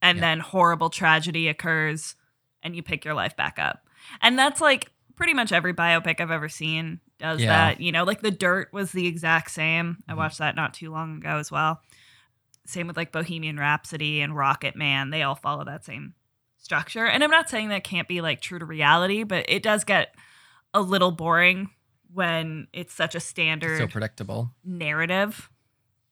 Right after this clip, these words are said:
Speaker 1: But the acting is phenomenal. Like, Ewan McGregor is just so, so, so good in the role. And the costume design is incredible. I mean, it's all based off of Halston's actual designs.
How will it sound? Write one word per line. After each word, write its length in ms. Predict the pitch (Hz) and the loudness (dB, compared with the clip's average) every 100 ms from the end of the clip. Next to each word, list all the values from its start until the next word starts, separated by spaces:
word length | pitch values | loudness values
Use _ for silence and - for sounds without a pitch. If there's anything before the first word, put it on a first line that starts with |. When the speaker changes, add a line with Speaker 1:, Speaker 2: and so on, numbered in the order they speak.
| _ _ _ | _ _ _
Speaker 1:
But 240 | 220 226 - | -4 -2 0
the 140 | 220 | 6
acting 380 | 214 226 269 247 | 6 6 0 -4
is 120 | 226 | -6
phenomenal. 1300 | - - 196 196 190 190 185 190 185 165 139 175 214 - - _ _ | -10 -12 -8 -6 -4 -4 -2 0 -2 -2 -4 -4 -6 -10 -20 _ _
Like, 160 | 170 165 | -10 -4
Ewan 280 | 202 208 | -4 -4
McGregor 440 | 202 185 175 170 160 | -4 0 2 2 0
is 140 | 160 | -2
just 420 | 165 151 - - - _ _ _ _ _ _ _ _ _ _ _ _ | -2 -2 -4 -12 -18 _ _ _ _ _ _ _ _ _ _ _ _
so, 480 | - - 202 190 196 | -8 0 6 6 6
so, 260 | - 180 | 0 -4
so 300 | 160 - 165 | -6 -6 -6
good 200 | 156 160 | -6 -12
in 80 | 156 | -12
the 100 | 151 | -14
role. 420 | 151 135 156 180 - | -10 -2 0 0 -2
And 200 | 180 180 | -4 -4
the 280 | 180 175 - | -4 -6 -10
costume 840 | - - 190 196 - - 175 170 147 _ | -20 0 2 2 0 -12 -14 -16 -18 _
design 640 | 175 170 170 135 151 160 - | -18 -4 -2 0 -2 -6 -12
is 420 | 175 156 170 - - | -14 -14 -12 -14 -14
incredible. 460 | 165 156 160 127 - | -20 -6 -4 -4 -2
I 80 | 175 | -2
mean, 160 | 208 | -2
it's 140 | 202 - | -6 -2
all 160 | 240 | -2
based 320 | 220 170 160 170 | 0 -2 -2 -6
off 180 | 160 | -6
of 140 | 156 156 | -6 -8
Halston's 640 | 147 156 - 151 147 - - | -6 -6 -8 -14 -14 -16 -10
actual 400 | 143 - 156 151 | -10 -10 -14 -16
designs. 680 | 160 160 151 160 185 208 | -8 -4 -2 -2 -4 -6